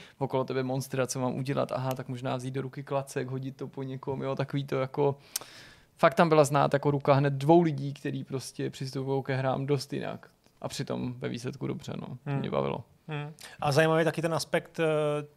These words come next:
Speaker 2: na ty jeho vlastně herní, eh, herních jako titulech je, že on vlastně opravdu byl jako spíš nějaký kreativec, který možná seděl jenom v té, v té místnosti, kde se teda přemýšlelo, brainstormovalo a sem tam, tam nahodil nějakou svou myšlenku, která se ujala. Možná se ujala, protože to je Spielberg a že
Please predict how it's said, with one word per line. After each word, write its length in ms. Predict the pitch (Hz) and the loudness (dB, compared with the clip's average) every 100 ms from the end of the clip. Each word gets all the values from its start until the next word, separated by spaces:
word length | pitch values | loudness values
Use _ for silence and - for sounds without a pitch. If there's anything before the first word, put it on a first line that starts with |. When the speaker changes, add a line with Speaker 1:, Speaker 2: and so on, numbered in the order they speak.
| - | -8
Speaker 2:
na 60 | |
ty 120 | 139 | -2
jeho 380 | 156 151 147 147 139 | 2 2 0 -4 -12
vlastně 320 | 143 - 147 | -12 -6 -4
herní, 460 | 135 147 147 143 | -2 -2 -4 -4
eh, 400 | 143 147 139 139 | -6 -6 -6 -4
herních 360 | 131 135 143 - | -4 -4 -6 -6
jako 140 | 139 | -6
titulech 560 | 139 135 143 135 135 - | -4 2 6 6 4 0
je, 240 | 143 135 143 | 2 4 2
že 220 | 143 147 | 0 0
on 160 | 151 | 2
vlastně 260 | 143 147 170 | 4 4 2
opravdu 240 | 147 151 | -2 -2
byl 220 | 131 135 143 | 0 0 0
jako 220 | 131 143 | 0 -4
spíš 240 | - 139 | -6 -8
nějaký 200 | 139 143 | -4 -4
kreativec, 520 | 135 131 131 147 131 120 | 0 4 4 0 -4 -4
který 360 | 131 127 127 131 - - _ _ 151 143 | -6 -4 -4 -8 -18 -20 _ _ -16 -12
možná 420 | 156 139 131 143 | -6 -4 0 0
seděl 280 | 131 147 135 | 0 -2 -4
jenom 220 | 135 131 | -4 -4
v 40 | 127 | -6
té, 100 | 147 131 135 - | -6 -4 -6 -10
v 60 | - | -10
té 80 | 143 | -6
místnosti, 540 | 131 131 139 - 143 | -6 -4 -6 -6 -6
kde 140 | 131 123 | -4 -2
se 180 | - | -4
teda 220 | 131 131 127 | -2 0 0
přemýšlelo, 540 | - 135 131 - 131 | 0 -4 -4 -4 -2
brainstormovalo 680 | 127 123 - 135 127 127 127 - - - | -2 -4 -4 0 2 2 2 -4 -16 -18
a 40 | - | -4
sem 200 | - 135 | -2 0
tam, 160 | 131 127 | 0 -2
tam 120 | 127 | -2
nahodil 260 | 120 127 | -2 -2
nějakou 260 | 127 120 139 | -2 -4 -4
svou 180 | - 139 | -6 -4
myšlenku, 380 | 123 - 123 127 | -4 -6 -8 -8
která 220 | - 120 | -2 0
se 160 | - | 0
ujala. 400 | 143 123 120 117 | -4 -2 0 0
Možná 360 | 123 147 139 139 | 0 -2 2 0
se 140 | - | 0
ujala, 220 | 143 127 127 | -2 -2 -2
protože 300 | 127 127 127 | -4 -8 -6
to 80 | |
je 60 | 135 | -6
Spielberg 520 | - 123 117 120 127 | -6 -4 0 0 0
a 40 | 127 | -6
že 140 | 127 | -8